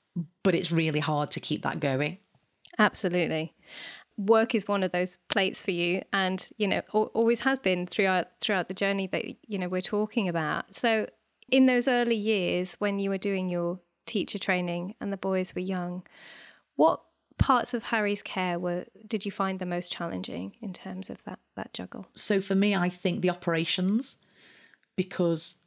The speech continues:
Speaker 1: in the first four or five years, Harry had the majority of his big significant operations. He was eighteen months old when he had his skull taken apart completely, and that required quite a long stay in hospital, which we always tried to coordinate around the six-week holidays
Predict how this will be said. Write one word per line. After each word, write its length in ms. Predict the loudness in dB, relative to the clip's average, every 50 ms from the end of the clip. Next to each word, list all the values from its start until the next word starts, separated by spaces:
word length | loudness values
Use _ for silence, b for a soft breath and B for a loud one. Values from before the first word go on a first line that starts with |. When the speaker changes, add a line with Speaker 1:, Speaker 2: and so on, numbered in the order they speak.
| _ _ _ _ _ _ 0
Speaker 1:
in 120 | 2 2
the 80 | 2 2
first 560 | 0 0 0 2 4 4 2 2 0 -4 -2
four 200 | 0 2 2 2
or 60 | 2
five 260 | 2 0 -2 -2 0
years, 280 | 0 0 0 0 -2 -2
Harry 240 | -2 -2 -2 -2 -2
had 240 | -2 -2 -4 -4 -4
the 80 | -4 -4
majority 640 | -4 -2 -2 0 0 0 0 0 -2 -4 -4 -2
of 200 | -2 -2 -4 -4
his 140 | -6 -6 -4
big 200 | -4 -4 -4 -4
significant 560 | -6 -10 -8 -8 -8 -6 -6 -6 -6 -6 -8
operations. 640 | -8 -6 -4 -2 -2 -2 -2 -4 -6 -6 -6 -6 -4
He 120 | -2 -2
was 160 | -2 -2 -2 -2 -2
eighteen 380 | -2 -2 -2 -2 -4 -2 -2
months 220 | -4 -6 -6 -4 -2
old 300 | 0 0 0 0 -2 -4 B B B B B B B
when 180 | -2 -2 -2 -2
he 140 | -4 -6 -6
had 220 | -4 -4 -4 -2
his 120 | -2 -2
skull 320 | -2 -2 0 0 0 -2 -2
taken 320 | -2 -4 -4 -4 -4 -6
apart 320 | -6 -4 -2 -2 -2 -2 -2
completely, 580 | -6 -6 -2 -2 -2 -2 0 0 0 -2 -2 B B B B B B B B B
and 160 | -2 0 0
that 100 | -2 -2
required 400 | -4 -6 -4 -2 -2 0 -2 -2
quite 220 | -2 -2 -2 -2 -2
a 40 |
long 140 | -2 -2 -2
stay 220 | -4 -2 -2 -2 -2
in 80 | 0
hospital, 580 | -2 -4 -4 -4 -4 -6 -6 -4 -2 -2 -2 -4 B B B B B B B
which 180 | B -2 0 0
we 180 | 2 2 4 4
always 300 | 6 6 6 4 4 2
tried 260 | 0 -2 -2 -2 -2
to 80 | -6 -8
coordinate 520 | -6 -4 -2 -2 0 0 -2 -2 -2 -2
around 220 | -2 -2 -2 0 -2
the 60 | -2
six-week 360 | -2 -4 -6 -4 -6 -8 -6
holidays 640 | -4 -4 -2 -2 -2 -2 -2 -2 -2 -2 -4 -6